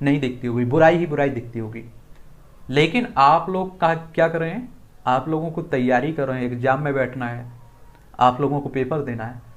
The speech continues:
तो आप लोगों को बीच का रास्ता चुनना है। अगर आपसे कोई पूछे कि मोदी, मोदी साहब के अच्छे काम बताइए, तो आप देखिए प्रधानमंत्री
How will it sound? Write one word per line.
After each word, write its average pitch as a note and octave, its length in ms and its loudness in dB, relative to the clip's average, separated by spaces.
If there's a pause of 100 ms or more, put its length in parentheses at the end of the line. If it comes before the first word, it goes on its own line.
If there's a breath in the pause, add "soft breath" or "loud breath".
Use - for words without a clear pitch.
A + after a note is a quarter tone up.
(160)
तो B2 80 -2
आप C#3+ 260 4
लोगों F#3+ 200 0
को F#3 140 -2
बीच C#3+ 280 -2
का D#3 120 4
रास्ता B2 360 2
चुनना A2 260 -10
है। A2+ 120 -12 (1160)
अगर C#3 180 8
आपसे D3+ 260 6
कोई F3+ 160 2
पूछे F3+ 280 -2
कि E3+ 140 -2
मोदी, D#3 380 -2
मोदी D3 360 2
साहब D#3 300 4
के E3+ 100 0
अच्छे F3 300 -2
काम D3+ 200 0
बताइए, D3+ 400 -2 (500 soft breath)
तो B2+ 60 4
आप B2 140 10
देखिए C#3+ 320 2 (600)
प्रधानमंत्री C#3+ 760 0